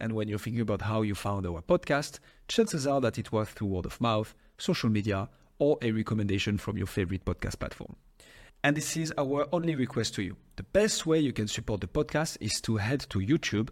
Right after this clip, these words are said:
and subscribe to our YouTube channel, Corporate Treasury one oh one. That will mean the world to us, help us spread the treasury word, and of course help more people learn about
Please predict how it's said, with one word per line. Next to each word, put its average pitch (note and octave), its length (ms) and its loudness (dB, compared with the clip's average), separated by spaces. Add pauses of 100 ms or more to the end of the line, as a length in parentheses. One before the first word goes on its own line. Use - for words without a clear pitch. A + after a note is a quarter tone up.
(100)
and G#2 180 -4
subscribe - 680 -2
to A#2 120 0
our G2 260 0
YouTube C3+ 360 0
channel, G#2 420 -2 (320)
Corporate B2 460 0
Treasury G2 540 0
one G2 280 0
oh F2 60 -2
one. C2+ 260 -8 (380)
That A2+ 180 2
will A#2+ 80 4
mean G#2 320 2
the F#2+ 140 -4
world D3 320 2
to C#3 180 2
us, C#3+ 320 -2
help B2 380 -2
us C3 200 0 (200)
spread - 500 0
the F#2 80 0
treasury F2 480 -2
word, B2+ 320 2 (380)
and G#2+ 220 -2 (140)
of - 220 -4
course G2 240 2
help - 300 0
more G#2 220 4
people G2 480 0 (180)
learn F#2+ 340 0 (140)
about F2+ 400 -4